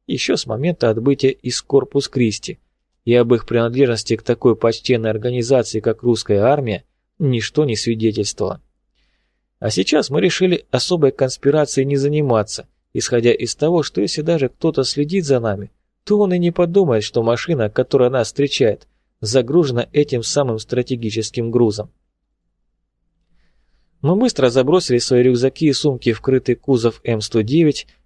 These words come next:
который ожидал нас, после чего и сами залезли туда, обсев всех, со всех сторон защитно-зеленый штабель стингеров. У нас оставалось около пятнадцати-двадцати минут, пока мы не приедем в порт,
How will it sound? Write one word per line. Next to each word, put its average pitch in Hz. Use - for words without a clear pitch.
который 135
ожидал 123
нас, 120
после 226
чего 185
и 151
сами 160
залезли 131
туда, 110
обсев 120
всех, -
со -
всех 127
сторон 139
защитно-зеленый 120
штабель 117
стингеров. 104
У 120
нас 208
оставалось 143
около 120
пятнадцати-двадцати 120
минут, 143
пока 202
мы 196
не 156
приедем 147
в -
порт, 120